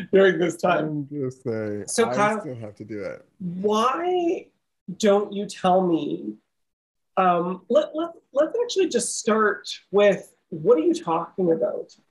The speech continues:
Speaker 1: uh,
Speaker 2: Mm-hmm.
Speaker 1: for season three, this little mini season that you're doing?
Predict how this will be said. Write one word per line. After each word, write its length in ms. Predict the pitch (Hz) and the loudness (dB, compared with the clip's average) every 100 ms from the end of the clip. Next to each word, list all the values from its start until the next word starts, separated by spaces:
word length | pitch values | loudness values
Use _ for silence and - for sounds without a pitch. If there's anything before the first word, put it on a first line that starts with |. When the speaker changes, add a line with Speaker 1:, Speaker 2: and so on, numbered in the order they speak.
| - 185 | -4 0
Speaker 1:
uh, 40 | 185 - | 2 0
Speaker 2:
Mm-hmm. 220 | 135 170 - | -4 -4 0
Speaker 1:
for 100 | 190 | 0
season 400 | 196 190 175 160 | 0 0 0 2
three, 220 | 175 160 | 2 2
this 180 | 165 214 | 2 2
little 280 | 220 220 | 4 4
mini 340 | 185 190 208 214 | 6 4 4 0
season 460 | - 180 165 170 | -2 -2 2 4
that 180 | 156 - | 4 4
you're 160 | 165 160 | 2 4
doing? 480 | 160 151 147 - | 2 2 2 0